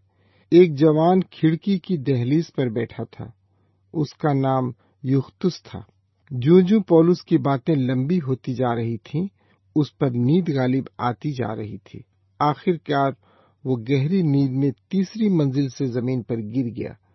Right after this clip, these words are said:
جب لوگوں نے نیچے پہنچ کر اسے زمین پر سے اٹھایا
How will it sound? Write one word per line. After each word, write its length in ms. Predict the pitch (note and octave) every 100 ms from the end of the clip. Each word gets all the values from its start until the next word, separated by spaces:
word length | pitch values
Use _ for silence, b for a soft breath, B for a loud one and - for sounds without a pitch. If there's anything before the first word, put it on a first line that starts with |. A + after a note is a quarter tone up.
| _ _ _ _ -
جب 300 | B2 F3 E3
لوگوں 340 | D#3+ D#3+ E3+
نے 220 | E3 D#3+
نیچے 600 | D3+ - B2+ C#3+ D3 G#3
پہنچ 380 | F#3+ D3 C#3 C3
کر 100 | - C#3 -
اسے 240 | C3 -
زمین 420 | A#2+ A#2+ C3 D3+
پر 180 | C#3+ B2+
سے 200 | A2+ B2+ -
اٹھایا 540 | - B2 - B2+ D3